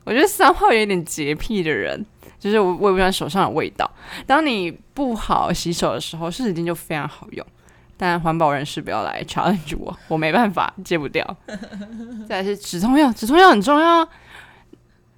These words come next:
他刚刚有人跟我说，“你就喝水就好。”我说：头痛，喝水哪有用？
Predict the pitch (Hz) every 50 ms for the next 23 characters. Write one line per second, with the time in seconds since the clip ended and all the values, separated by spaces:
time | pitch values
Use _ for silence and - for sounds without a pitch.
0 | _ _ - 175 - 202 240 285 285 285 285 294 269 208 175 170 185 196 185 180
1 | 180 190 190 175 160 170 185 208 202 190 175 214 214 - 190 - - - 143 170
2 | 156 175 - - - 214 247 330 - - - 240 180 185 214 233 254 233 202 190
3 | 175 - - - _ _ _ _ - 233 233 233 247 269 - - 208 - - -
4 | - 117 143 151 - - 156 160 -